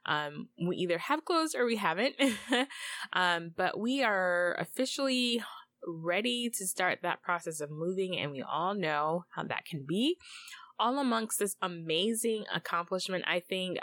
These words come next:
of doing this podcast show for a year. I can't believe it kinda snuck up on me,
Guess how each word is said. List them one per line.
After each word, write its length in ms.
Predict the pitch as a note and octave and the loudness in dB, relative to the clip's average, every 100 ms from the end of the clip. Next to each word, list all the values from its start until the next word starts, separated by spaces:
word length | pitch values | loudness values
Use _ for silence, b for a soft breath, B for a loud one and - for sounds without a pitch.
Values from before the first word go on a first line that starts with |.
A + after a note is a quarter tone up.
| - | 0
of 300 | E3+ D#3+ D#3 | 0 -2 -2
doing 380 | E3 F3 F3 E3 | 0 0 0 -2
this 260 | D#3+ - - | -2 -2 -2
podcast 460 | - A3 A#3 E3+ C#3+ | 2 2 2 -2 -2
show 400 | - D#3 D3 D3+ - | -2 0 0 -2 -2
for 260 | D#3 - - | 0 0 0
a 80 | D#3 | -4
year. 420 | C#3 E3 D3+ - - | 0 2 2 2 2
I 60 | |
can't 380 | G3 - B3+ A#3+ | 0 2 0 2
believe 340 | G#3+ G#3 F3+ C#3 | 2 4 2 0
it 180 | - G#3+ | 0 0
kinda 300 | - C4 E4+ | 0 -2 0
snuck 440 | - - F#3 F3+ | 0 2 2 2
up 120 | G3+ - | 0 0
on 220 | F3+ F#3 | -2 0
me, 240 | G3 G3+ | -2 -4